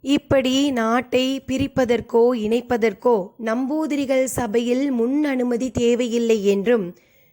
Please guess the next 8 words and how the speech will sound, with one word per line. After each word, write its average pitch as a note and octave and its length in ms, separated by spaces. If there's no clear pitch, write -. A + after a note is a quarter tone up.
செய்யப்பட்ட D4 680
ஏற்பாடுகளுக்கு B3 1000
ஒப்புதல் C4 540
அளித்து A#3 420
சபை A3 460
உறுப்பினர்கள் A#3+ 840
ஒருவரை A3+ 600
ஆங்கு A#3 360